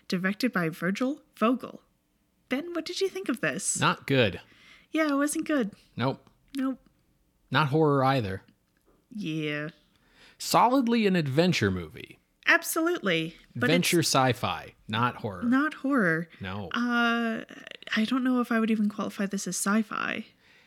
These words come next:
Speaker 2: Uh, yeah, that's a good point. I mean, it, it would have been sci-fi in, like, eighteen sixty.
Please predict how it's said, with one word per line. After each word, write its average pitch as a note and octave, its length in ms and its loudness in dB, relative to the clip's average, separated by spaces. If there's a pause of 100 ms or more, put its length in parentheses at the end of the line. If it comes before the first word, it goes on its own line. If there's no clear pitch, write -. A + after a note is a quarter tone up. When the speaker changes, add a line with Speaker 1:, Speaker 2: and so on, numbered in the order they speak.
(160)
Speaker 2:
Uh, D4 1400 0
yeah, F#3 420 2
that's F3 200 0
a - 20 0
good G#2+ 160 -4
point. F2+ 340 -8
I C3 80 0
mean, B2+ 400 2
it, C3 160 2
it C3+ 100 0
would C#3+ 140 2
have C3+ 80 2
been C3 140 2
sci-fi A2+ 880 0
in, A2 280 0
like, G2 380 -6 (400)
eighteen G#2+ 600 -6
sixty. C3 720 -6